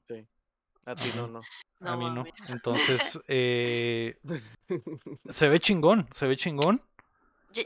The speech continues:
Speaker 3: ya, ya habíamos hablado de esto, ¿no?
Speaker 2: Ya
Speaker 3: Que
Speaker 2: me lo
Speaker 3: están haciendo
Speaker 2: instalé.
Speaker 3: un juego de, de, de ese monito.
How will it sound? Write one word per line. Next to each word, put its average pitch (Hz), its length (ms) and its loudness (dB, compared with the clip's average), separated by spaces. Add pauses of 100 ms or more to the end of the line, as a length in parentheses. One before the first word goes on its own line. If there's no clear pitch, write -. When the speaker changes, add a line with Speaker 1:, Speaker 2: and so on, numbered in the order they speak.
Speaker 3:
ya, 247 160 -2
ya 269 140 4
habíamos 480 340 4
hablado 214 400 0
de 180 120 -2
esto, 202 380 -10
¿no? 202 140 -8
Speaker 2:
Ya 143 120 2
Speaker 3:
Que 160 60 2
Speaker 2:
me 170 60 4
lo 160 80 2
Speaker 3:
están 127 260 -2
haciendo 127 100 2
Speaker 2:
instalé. 185 40 4
Speaker 3:
un 247 80 2
juego 214 480 -2
de, 180 300 -2
de, 170 640 -8
de 180 100 -4
ese 190 220 -6
monito. 175 680 -12